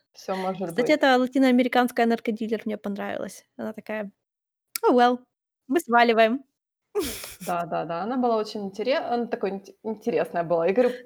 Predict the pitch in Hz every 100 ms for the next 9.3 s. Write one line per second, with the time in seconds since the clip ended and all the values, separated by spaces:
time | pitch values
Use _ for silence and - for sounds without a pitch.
0 | - 233 214 285 381 294 277 294 285 254
1 | 277 277 285 277 262 320 320 254 254 254
2 | 247 240 247 262 - - - - - -
3 | - _ 185 214 208 160 160 185 247 262
4 | 262 233 226 240 - _ 240 262 269 -
5 | 285 262 277 247 240 302 262 185 202 -
6 | - _ - - 320 381 294 277 226 214
7 | 165 190 - _ - - 277 294 262 220
8 | 220 - - - - - - - - 302
9 | 226 196 165